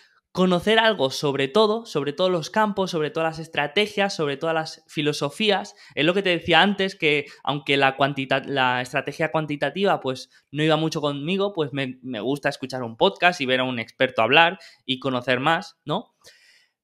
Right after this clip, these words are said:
Pero también me gusta, a la vez, saber bastante sobre algún sector, sobre alguna tipología de empresa o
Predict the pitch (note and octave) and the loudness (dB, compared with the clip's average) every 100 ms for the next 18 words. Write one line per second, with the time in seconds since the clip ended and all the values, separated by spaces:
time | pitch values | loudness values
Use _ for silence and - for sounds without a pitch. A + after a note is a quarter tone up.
0 | _ - G3+ A#3 C4 - _ _ _ E3 | _ 2 4 6 2 -2 _ _ _ 2
1 | E3+ G3 G#3 G#3+ G#3 G#3+ G#3 - - D3 | 4 4 4 2 0 2 2 0 0 4
2 | C#3+ E3+ G3+ - - _ _ _ - D#3 | 4 4 2 -2 -18 _ _ _ 0 4
3 | D#3+ F#3 F#3+ F#3 G3 G3 G#3 G3+ D#3+ C#3 | 6 6 4 4 2 4 -2 0 2 4
4 | C3+ D3 D#3+ C#3+ B2 - F#3+ G3+ - _ | 2 0 0 -2 0 2 2 2 -12 _
5 | - C#3 B2+ A#2+ B2+ C3+ C3 C3 C3+ C3 | -8 -6 -2 -2 -2 -4 -4 -2 0 0
6 | C3+ C3 C3 D#3+ F#3 D#3+ - - E3+ G3 | 0 -2 -2 -4 0 0 0 0 2 2
7 | - _ | -2 _